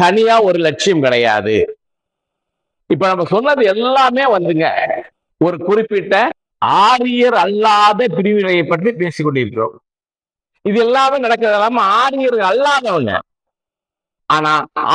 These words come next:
ஆரியர்களுக்குன்னு தனி வழி வச்சிருந்தாங்க. அவங்க என்ன செஞ்சுட்டு இருக்காங்க,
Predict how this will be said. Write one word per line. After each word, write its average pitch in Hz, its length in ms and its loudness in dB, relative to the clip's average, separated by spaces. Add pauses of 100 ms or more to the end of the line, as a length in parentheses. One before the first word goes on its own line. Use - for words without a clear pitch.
(120)
ஆரியர்களுக்குன்னு 294 840 0
தனி 226 140 2 (100)
வழி 208 220 2
வச்சிருந்தாங்க. 117 460 -4 (640)
அவங்க 262 180 0 (100)
என்ன 262 200 0
செஞ்சுட்டு 185 320 2
இருக்காங்க, 147 280 0